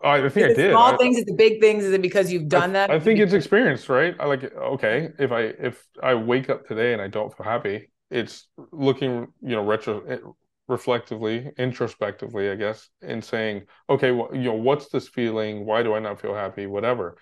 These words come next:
Speaker 1: And then it's, you know, the things that bring me the most joy, the things that, you know, fill my cup, if you will,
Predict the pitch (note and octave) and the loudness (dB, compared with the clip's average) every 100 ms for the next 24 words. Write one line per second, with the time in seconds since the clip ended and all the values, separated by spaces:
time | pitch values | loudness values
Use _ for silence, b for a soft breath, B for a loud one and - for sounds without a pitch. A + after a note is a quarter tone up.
0 | b b B2+ B2 A#2+ A2 - D3+ B2+ A2 | b b -4 0 0 -2 -8 -6 -2 -2
1 | G#2 B2+ A#2+ A2 B2 A2+ A2 G#2+ G#2 A2 | -2 -4 -4 -4 -4 -4 -4 -4 -4 -4
2 | - - A2+ B2 A2+ G#2 A2 G#2+ A2 - | -4 -4 0 0 -2 -6 -8 -6 -8 -8
3 | - A2+ F#2 - _ C3+ A#2+ A#2+ A2 F#2+ | -8 -6 -6 -8 _ 0 2 0 -4 -8
4 | - A2+ C3 - - C3 B2 C3 C#3+ | -4 -4 -4 -6 -8 -4 0 0 0